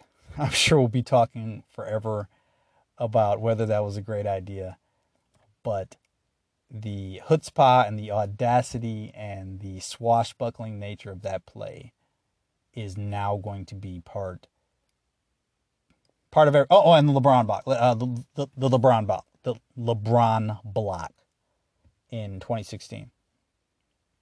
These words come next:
I think those are the plays. Um, Dirk, I don't know if there were any iconic plays that came out of that. The Ray Allen shot, uh, for the Heat.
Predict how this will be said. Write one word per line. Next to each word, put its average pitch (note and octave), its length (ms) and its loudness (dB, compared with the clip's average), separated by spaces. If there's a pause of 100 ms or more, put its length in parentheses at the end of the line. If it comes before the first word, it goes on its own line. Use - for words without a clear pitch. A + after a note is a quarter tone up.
(500)
I C3+ 80 6
think B2+ 180 2
those A2 180 -2
are G#2+ 40 -6
the G2+ 80 -8
plays. - 360 -12 (1500)
Um, G2 560 -6 (260)
Dirk, B2+ 260 6
I B2 80 4
don't A#2+ 100 2
know A#2+ 80 2
if A2+ 80 -2
there A2+ 120 -6
were A2 60 -6
any A2 160 -6
iconic A2 480 -4
plays A2 320 -8
that A#2 60 -14
came A2+ 220 -8
out G#2+ 80 -6
of G#2 80 -4
that. G2+ 220 -2 (360)
The A#2 80 -8
Ray A#2 240 2
Allen A2+ 260 4
shot, A2 380 2 (840)
uh, G#2 300 0
for G#2+ 180 -14
the G2+ 80 -12
Heat. G#2 260 -10